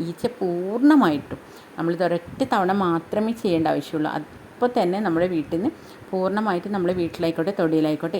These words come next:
ഈച്ചയുടെ ശല്യങ്ങൾ പൂർണ്ണമായിട്ടും നമുക്ക് ഒഴിവാക്കാൻ പറ്റുന്ന നല്ല ഹൺഡ്രഡ് പെർസെൻറ്റേജ് റിസൾട്ട് തരുന്ന ഒരു ടിപ്പാണിത്. അപ്പോൾ എല്ലാവരും ഇതൊന്ന്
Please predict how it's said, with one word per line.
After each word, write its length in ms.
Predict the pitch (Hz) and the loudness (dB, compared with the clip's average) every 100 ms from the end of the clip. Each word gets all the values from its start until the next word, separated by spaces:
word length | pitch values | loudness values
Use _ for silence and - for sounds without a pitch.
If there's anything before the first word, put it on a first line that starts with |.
| - | -4
ഈച്ചയുടെ 320 | 156 170 156 202 | -2 -2 -2 -2
ശല്യങ്ങൾ 400 | 160 143 151 160 208 - | -2 0 0 -2 -4 -2
പൂർണ്ണമായിട്ടും 720 | 165 180 226 277 208 175 220 | -2 0 4 4 4 2 -2
നമുക്ക് 180 | 185 165 170 | -2 0 0
ഒഴിവാക്കാൻ 440 | 151 151 151 180 | 2 0 0 -4
പറ്റുന്ന 300 | 160 - 165 - - - - - - | -4 -6 -8 -8 -10 -20 -20 -14 -4
നല്ല 180 | 180 180 214 | -2 0 0
ഹൺഡ്രഡ് 320 | 170 170 196 233 | 0 0 -2 -4
പെർസെൻറ്റേജ് 440 | 226 214 208 277 - - - | -4 -2 -2 -4 -10 -12 -6
റിസൾട്ട് 400 | 170 - 170 247 247 | -6 -4 -4 -2 -2
തരുന്ന 340 | 165 156 180 240 | 0 0 0 0
ഒരു 100 | 190 190 - - - - - - - - - - - - | 0 -4 -10 -20 -20 -20 -20 -20 -20 -20 -20 -20 -16 -8
ടിപ്പാണിത്. 520 | 170 - 151 147 139 392 - - - - | -6 -2 -2 0 -2 -4 -6 -18 -12 -8
അപ്പോൾ 140 | - - | -4 -2
എല്ലാവരും 500 | 156 170 240 294 208 | -2 0 4 4 4
ഇതൊന്ന് 180 | 202 214 | 0 -2